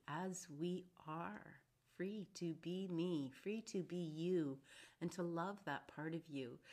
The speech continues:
As we step into this, this glorious celebration of us and you, so we can move through in joy and bliss and find the bliss in this moment.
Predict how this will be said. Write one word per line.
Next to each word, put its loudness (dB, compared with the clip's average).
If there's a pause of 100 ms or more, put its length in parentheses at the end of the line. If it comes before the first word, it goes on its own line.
(300)
As 2
we 2
step -4
into 2
this, 2 (400)
this 2 (120)
glorious 2
celebration 0 (120)
of 0 (120)
us -4 (120)
and 2
you, 0
so -2
we 2
can 0
move 4
through 2
in 4
joy 0
and 0
bliss 0
and 2 (100)
find 8
the 4
bliss -4
in 6
this 2
moment. 0